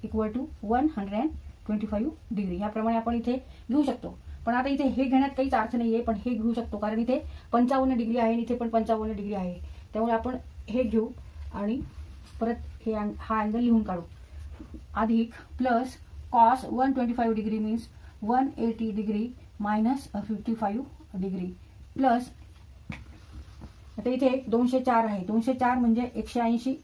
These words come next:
अधिक चोवीस, one eighty degree plus twenty four degree equal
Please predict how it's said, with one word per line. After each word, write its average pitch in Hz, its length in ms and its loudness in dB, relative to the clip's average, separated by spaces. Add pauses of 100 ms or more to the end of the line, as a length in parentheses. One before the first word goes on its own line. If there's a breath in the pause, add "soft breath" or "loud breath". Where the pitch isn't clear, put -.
(140)
अधिक 233 300 0 (480)
चोवीस, 269 400 0 (320)
one 233 140 2
eighty 247 160 0
degree 240 280 0
plus 262 180 0
twenty 226 300 0
four 240 280 2
degree 220 340 0 (100)
equal 214 280 -2